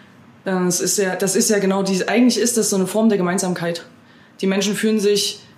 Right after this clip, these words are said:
ähm, begeben sich in irgendeine radikale Position und, ähm, finden dafür Bestätigung.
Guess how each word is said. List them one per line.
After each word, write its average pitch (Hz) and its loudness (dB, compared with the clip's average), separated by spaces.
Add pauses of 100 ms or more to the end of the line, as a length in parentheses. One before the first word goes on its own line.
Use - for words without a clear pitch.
(340)
ähm, 185 -2 (400)
begeben 233 4
sich 220 2
in 202 0
irgendeine 214 2
radikale 202 0 (320)
Position 226 2 (960)
und, 202 2
ähm, 190 0 (720)
finden 214 2
dafür 190 2
Bestätigung. 185 0